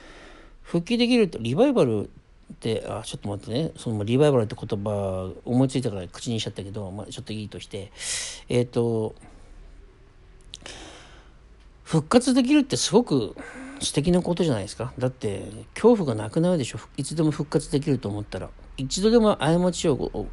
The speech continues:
お-、起こしたらね、もうなんか復帰できないとか思ったら、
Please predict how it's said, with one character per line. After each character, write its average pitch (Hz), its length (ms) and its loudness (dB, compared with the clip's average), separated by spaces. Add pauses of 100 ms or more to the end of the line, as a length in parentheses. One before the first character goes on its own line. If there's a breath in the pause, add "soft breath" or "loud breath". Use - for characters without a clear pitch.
お-、 101 280 -6
起 - 40 -10
こ 135 120 -4
し - 80 -4
た 117 80 2
ら 95 100 -2
ね、 156 180 -2 (360 loud breath)
も 170 120 2
う 139 40 4
な 143 120 4
ん 143 40 -4
か 143 120 -8
復 - 180 -8
帰 131 120 -2
で 143 100 0
き 151 80 2
な 139 80 6
い 120 40 4
と 104 80 -4
か 113 80 -6
思 104 200 -2
っ - 20 -8
た 101 160 -8
ら、 101 360 -4